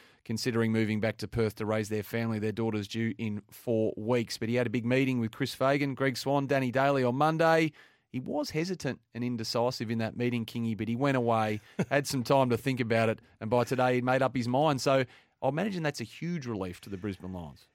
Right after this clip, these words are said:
Speaker 2: Yeah, and a complete balls up from Lachie Neale, let's be honest. I think that's, that's, I mean, that hasn't mapped out the way, he hasn't thought he's,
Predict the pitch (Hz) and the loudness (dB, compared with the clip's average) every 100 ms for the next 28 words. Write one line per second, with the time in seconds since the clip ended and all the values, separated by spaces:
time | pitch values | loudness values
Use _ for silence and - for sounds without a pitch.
0 | _ _ _ - 139 123 98 90 _ - | _ _ _ -10 -2 -2 -2 -8 _ -8
1 | 160 - 135 151 127 127 120 110 107 - | -6 -4 -2 0 0 0 0 -2 -6 -6
2 | 113 110 - 104 101 98 104 - 98 92 | -6 -6 -6 -10 -8 -6 -8 -8 -12 -12
3 | - - 170 220 214 202 - 202 180 - | -14 -4 -2 0 -2 -2 -4 -2 0 0
4 | - - _ _ _ _ 120 120 123 117 | -4 -8 _ _ _ _ -10 -6 -4 -4
5 | 113 110 110 110 - 113 120 113 110 120 | -4 -4 -6 -6 -4 -4 -4 -2 -2 -4
6 | 135 123 113 123 117 113 | -2 -4 -4 -4 -4 -6